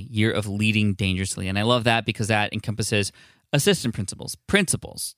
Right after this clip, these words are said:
teachers, even maybe even some of the student body at the school. There's so many more opportunity to grow a larger audience in this way. And she's honing in on her skills. Her video skills are getting much better. Her YouTube channel,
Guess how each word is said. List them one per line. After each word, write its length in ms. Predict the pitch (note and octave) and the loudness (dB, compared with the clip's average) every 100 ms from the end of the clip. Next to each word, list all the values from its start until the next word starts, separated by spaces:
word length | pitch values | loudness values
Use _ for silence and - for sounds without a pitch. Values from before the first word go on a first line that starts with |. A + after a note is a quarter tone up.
| - | -4
teachers, 720 | G3+ F#3 - - - - - - | -4 -2 -6 -10 -12 -12 -14 -10
even 340 | A2 A2+ A#2+ | -6 0 4
maybe 180 | B2 B2 | 4 2
even 240 | B2+ B2+ B2+ | 0 0 0
some 160 | B2+ | 2
of 80 | B2 | 2
the 380 | A#2+ B2 B2 A#2 | 2 2 2 0
student 340 | - C3 B2+ | 0 0 0
body 320 | A#2+ A#2+ D#3 G2 | 2 2 2 0
at 80 | |
the 80 | F#2+ | 0
school. 300 | - - A1+ | -6 -6 -6
There's 140 | F2+ - | -4 -2
so 240 | - A#2 | 2 4
many 180 | A#2+ A#2 | 6 4
more 200 | A2 G2+ | 4 2
opportunity 460 | G2 - G#2+ G2 F#2 | 0 -2 -2 0 -2
to 180 | G2+ | -4
grow 280 | G#2+ G#2 G2 | 0 2 4
a 60 | F#2 | 4
larger 300 | F#2 F#2+ - | 2 0 0
audience 360 | A2 B2 B2 A#2 | 0 2 2 2
in 60 | |
this 180 | A2+ - | 0 2
way. 320 | A#2+ A2 G#2+ - - - - | 2 4 2 -4 -20 -18 -4
And 180 | F#2+ F#2+ | -2 0
she's 200 | G2 - | -2 2
honing 240 | A2+ A2 | 4 4
in 80 | G#2 | 4
on 100 | F#2+ | 2
her 80 | G2+ | 0
skills. 520 | - A2 G#2 G2+ - | 0 2 2 2 -2
Her 200 | G2+ F#2 - - - | -4 -6 -10 -20 -12
video 460 | G2 A2 B2+ A#2+ A2+ | 0 4 6 4 4
skills 340 | - A#2+ G#2+ | 2 2 4
are 40 | |
getting 180 | G#2+ G#2 | 2 2
much 200 | G#2 - | 2 2
better. 380 | G#2+ G2+ G2+ G2+ | 2 4 4 2
Her 160 | G#2 F#2 | 0 -2
YouTube 460 | G#2 A#2+ - A2+ | 2 2 4 0
channel, 480 | - A2+ G#2+ G#2 | 2 2 2 2